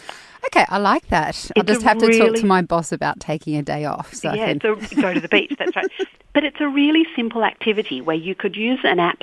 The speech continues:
Speaker 2: such as Book Creator to put photos in and record the, your child's voice talking about what was in that photo. It's a brilliant skill in terms of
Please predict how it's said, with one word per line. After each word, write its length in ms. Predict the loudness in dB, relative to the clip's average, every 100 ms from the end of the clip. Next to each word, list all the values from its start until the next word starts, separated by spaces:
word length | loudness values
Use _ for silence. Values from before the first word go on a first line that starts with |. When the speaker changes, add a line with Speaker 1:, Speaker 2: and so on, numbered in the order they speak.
| -6
Speaker 2:
such 220 | -4 -4
as 100 | -6 -6
Book 160 | -8
Creator 640 | -4 0 2 0 -2 0 -2 -4 -18 -20 _ 0
to 320 | 2 2 0 -8 -16 -8
put 260 | -4 -4 0
photos 500 | 0 0 -2 -2 -2
in 340 | 0 0 -2 -4
and 300 | -4 -2 0
record 640 | -2 -4 -2 4 4 2 -2
the, 100 | -6
your 160 | -4 -4
child's 380 | -2 0 0 -2
voice 260 | -2 -2 -2 -8 _ _
talking 280 | -2 0 0
about 200 | 0 0
what 100 | 0
was 120 | 0
in 120 | 0 0
that 140 | 0
photo. 440 | 0 -2 0 -4 -6 -10 -12 -8 -4
It's 180 | -2
a 60 | -2
brilliant 720 | -2 -4 0 2 2 0 -4 -14 -10
skill 360 | -2 0 2
in 120 | 2 0
terms 300 | -2 -2 -2
of 140 | -6